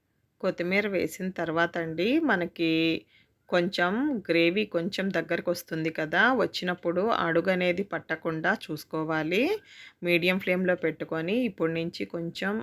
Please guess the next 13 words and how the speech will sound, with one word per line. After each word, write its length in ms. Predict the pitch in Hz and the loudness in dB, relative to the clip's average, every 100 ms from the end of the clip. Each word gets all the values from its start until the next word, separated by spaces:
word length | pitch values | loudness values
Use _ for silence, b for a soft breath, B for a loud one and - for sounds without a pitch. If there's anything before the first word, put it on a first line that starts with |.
| - 175 | -8 -6
ఉడకనివ్వాలండి. 960 | 165 165 214 170 170 170 160 160 196 320 427 B B B _ | -6 -4 -6 -2 -2 0 -2 -2 0 0 -2 B B B _
మనం 240 | 170 170 170 | 2 4 4
మధ్య 240 | 165 160 180 | 2 0 0
మధ్యలో 420 | 180 170 175 196 | 0 2 2 2
చెప్పాను 460 | 190 165 - 170 | 0 -4 -4 -4
కదా, 240 | 165 160 196 214 | -4 0 0 0
గరిటెతో 580 | 175 170 165 175 - 202 - | -2 0 -2 -4 -2 -2 0
కలుపుకోకుండా 960 | 175 202 - - 170 - 165 165 180 226 311 - B B _ | -4 -4 -8 -8 -8 -6 -8 -2 2 4 2 0 B B _
లాస్ట్‌లో 600 | 165 165 185 - 170 170 240 320 | 0 0 0 -4 0 2 2 2
మనం 280 | 220 180 175 | 2 0 -2
క్లాత్‌తో 500 | 170 160 160 - 196 | 0 0 0 -2 -4
అట్లా 240 | 190 180 | -4 -6
పట్టుకొని 640 | 170 165 - - 165 180 | -6 -8 -6 -4 -2 0